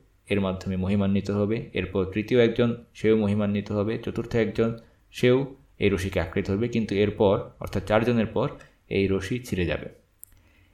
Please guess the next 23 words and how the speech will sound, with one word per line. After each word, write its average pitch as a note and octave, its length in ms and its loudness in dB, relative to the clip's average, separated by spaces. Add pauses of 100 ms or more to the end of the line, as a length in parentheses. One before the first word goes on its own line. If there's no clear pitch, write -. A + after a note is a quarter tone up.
(140)
এরপর C#3 260 6
আবার C3 300 8
এই B2+ 100 6
রশিকে B2 280 0
একসময় G2+ 280 0
জোড়া G2 200 4
লাগানো G#2 300 4
হবে G#2+ 260 0 (160)
এবং F#2+ 220 0
যার G2+ 160 6
মাধ্যমে A2+ 380 2
হবে, A2+ 220 2
সেও A#2+ 500 2 (340)
মর্যাদাবান G2 520 2
হবে, F#2+ 220 0
মহিমান্বিত F2 520 -4
হবে।" - 240 -12 (540)
ব্যাখ্যা B2 240 6
দেওয়ার B2+ 220 6
পর C3 140 2
আবু A#2 180 4
বকর A2 160 0
সিদ্দিক - 340 -4